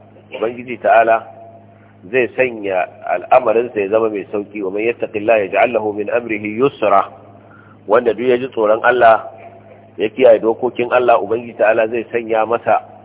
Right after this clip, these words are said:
sauki cikin al'amarinsa. To haka nan, "Faman aqbala taqwa,"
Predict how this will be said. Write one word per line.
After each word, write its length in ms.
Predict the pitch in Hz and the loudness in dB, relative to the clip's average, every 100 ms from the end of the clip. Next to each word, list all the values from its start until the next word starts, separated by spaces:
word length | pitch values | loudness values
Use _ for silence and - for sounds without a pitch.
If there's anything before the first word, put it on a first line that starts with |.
| - - - | -20 -20 -4
sauki 400 | 117 123 123 127 | 0 0 -4 -12
cikin 320 | 117 - 139 | -12 -8 -6
al'amarinsa. 800 | 123 110 120 110 117 147 160 123 - - - - - - - - - - | -4 2 2 4 4 4 4 4 2 -16 -20 -20 -20 -20 -20 -20 -20 -6
To 80 | 101 | 0
haka 320 | 117 160 123 | 2 4 4
nan, 160 | 131 131 | 4 2
"Faman 240 | 117 123 135 | 2 2 4
aqbala 480 | 117 - 143 135 - 139 | 2 4 4 6 4 2
taqwa," 640 | 127 - 104 98 - - | 0 2 2 2 -2 -18